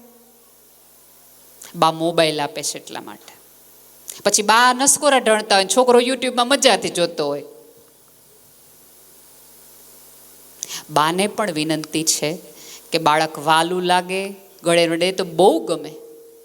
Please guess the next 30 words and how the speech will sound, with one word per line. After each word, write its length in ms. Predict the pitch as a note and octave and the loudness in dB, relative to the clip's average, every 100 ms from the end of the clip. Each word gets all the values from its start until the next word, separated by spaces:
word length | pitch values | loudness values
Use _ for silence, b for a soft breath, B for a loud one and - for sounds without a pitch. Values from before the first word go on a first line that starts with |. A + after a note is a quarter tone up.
| - - _ - B B B - | -20 -20 _ -20 B B B -2
પણ 120 | E3+ | -2
મોબાઈલથી 760 | E3+ G3+ A#3 C4 D4 - C#4+ | 0 2 4 2 -2 -6 -6
જો 240 | A3 G3+ E3+ | -4 -2 2
વાલું 340 | D#3+ E3+ F3 | 2 0 -4
તમને 260 | F3 E3+ E3 | -8 -6 -4
કરતો 320 | E3+ E3 F3+ | -4 -4 -4
હોય, 60 | F3 | -4
તેનો 220 | E3+ E3 | -2 -2
અર્થ 220 | E3 F3 | -2 0
એ 100 | F#3+ | 0
છે 240 | F#3+ F#3+ | 0 -2
કે 320 | F#3 - - E3 | -4 -8 -4 0
જ્યાં 220 | G3 G3 | 2 2
સુધી 260 | G#3+ G#3 | 0 -2
મોબાઈલ 360 | F#3 F3+ G3 F#3+ | -4 0 0 2
એને 140 | F#3+ | 0
મળતો 460 | F3 D#3+ F#3+ G3+ A#3+ | -2 2 2 2 -2
નથી 320 | A3+ A3+ C4 | 0 -4 -4
ને 100 | A3 | -4
ત્યાં 220 | D3+ F#3 | 0 2
સુધી 280 | F#3+ F#3+ F#3 | 2 0 -8
જ 60 | - | -6
તમારી 320 | F3 E3+ E3 | -2 0 0
પાસે 360 | D#3+ D#3+ D#3 D3 | 0 2 2 0
આવશે. 280 | D3+ - D#3 B - | -4 -4 -6 B -4
એના 140 | G3 | -2
બદલે 280 | G3 G#3 G3+ | 0 0 0
મોબાઈલ 440 | E3 E3+ A#3 D#4 | 0 2 2 0
નહીં 200 | C4+ E3 | -4 -6
આપવાનો. 380 | C#3+ - D3+ D#3 | -8 -10 -16 -16